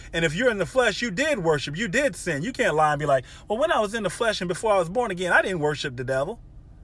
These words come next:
Yes, you did. It says, "He that committeth sin is of the devil."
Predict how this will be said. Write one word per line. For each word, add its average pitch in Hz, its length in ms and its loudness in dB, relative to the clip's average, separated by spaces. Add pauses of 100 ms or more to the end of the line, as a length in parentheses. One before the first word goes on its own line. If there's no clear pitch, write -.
(260)
Yes, 233 240 2
you 240 80 -4
did. 220 380 0 (2000)
It 170 100 -2
says, 208 260 4
"He 208 140 -4
that 190 180 0
committeth 185 320 -2
sin 233 220 -4
is 156 100 -2
of 170 140 2
the 185 80 -2
devil." 233 380 -2